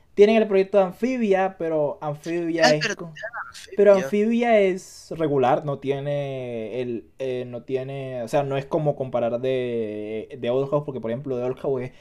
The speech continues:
Speaker 1: algo que tiene una muy buena cohesión entre historia y historia, y, por ejemplo, yo digo, yo de Old House me lo puedo ver completamente en,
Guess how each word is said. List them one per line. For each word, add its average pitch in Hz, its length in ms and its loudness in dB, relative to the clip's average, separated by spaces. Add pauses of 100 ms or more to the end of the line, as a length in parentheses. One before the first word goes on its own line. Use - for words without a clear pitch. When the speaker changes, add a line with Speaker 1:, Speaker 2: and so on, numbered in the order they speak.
(180)
Speaker 1:
algo 151 260 4
que 151 120 -2
tiene 143 240 -2
una 165 180 -2
muy 165 200 0
buena 156 340 2
cohesión 147 340 -2
entre 143 220 -4
historia 143 320 -2
y 143 100 -2
historia, 139 380 -2
y, 131 60 0
por 135 120 -6
ejemplo, 139 240 -6
yo 143 80 0
digo, 147 280 0 (260)
yo 147 160 0
de 175 100 6
Old 214 220 8
House 143 360 -2
me 135 140 -6
lo 117 140 -2
puedo 135 320 2
ver 151 340 4
completamente 135 1200 -2
en, 107 400 -12